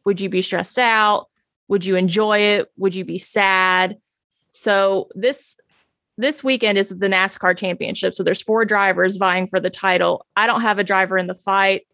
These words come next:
I took this season off as the lame duck season, trying to find a driver for next year. So I want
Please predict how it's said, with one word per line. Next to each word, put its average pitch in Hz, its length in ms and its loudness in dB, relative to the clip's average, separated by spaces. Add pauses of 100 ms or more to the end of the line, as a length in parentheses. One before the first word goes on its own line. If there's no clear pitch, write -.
(120)
I 185 80 0
took 190 300 -6
this 196 240 0
season 185 320 0
off 196 300 2
as 185 100 -6
the 185 100 -2
lame 196 320 0
duck 190 240 -2
season, 196 320 -6
trying 185 220 0
to 185 80 -4
find 180 180 -2
a 175 60 -4
driver 175 320 0
for 185 120 -4
next 208 320 -2
year. 202 200 2
So 185 480 0 (320)
I 220 160 2
want 220 260 2